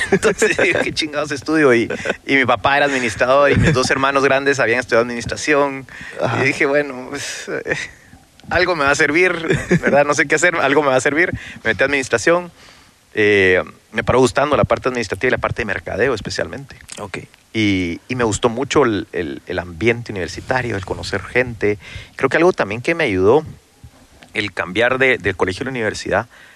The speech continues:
Speaker 1: es como que uno, de alguna forma, como que puedes volver a empezar en muchas cosas.
Speaker 2: Mm.
Speaker 1: Puedes volver a def-, definir quién quieres ser, porque en el colegio eras alguien,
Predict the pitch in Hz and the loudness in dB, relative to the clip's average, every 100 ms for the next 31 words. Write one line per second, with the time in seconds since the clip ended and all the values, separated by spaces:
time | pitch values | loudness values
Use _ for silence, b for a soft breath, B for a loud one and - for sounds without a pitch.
0 | b b _ 110 101 143 123 113 120 131 | b b _ -6 -4 -4 -2 0 4 4
1 | 139 - - _ _ 104 127 113 135 214 | 2 -2 -14 _ _ -4 -2 -2 -2 -2
2 | 185 - 165 180 - 127 107 95 - 101 | -2 -2 -2 -4 -6 -10 -8 -4 -2 -2
3 | 123 123 131 131 98 127 - - 98 92 | -4 -6 -8 -10 -10 -10 -12 -16 -14 -12
4 | 98 - - - - - _ b b b | -10 -10 -12 -14 -16 -20 _ b b b
5 | 117 107 107 101 - 107 117 120 - 98 | -12 -2 0 0 0 0 2 2 0 -8
6 | 98 98 95 92 117 110 101 98 226 - | -6 -6 -8 -8 -8 -4 -4 -2 -2 -2
7 | 107 - 98 90 98 123 - 190 - B | -4 -6 -6 -2 0 2 2 -2 -2 B
8 | B B B - _ _ 113 104 165 156 | B B B -6 _ _ -2 -2 -2 -4
9 | 107 | -8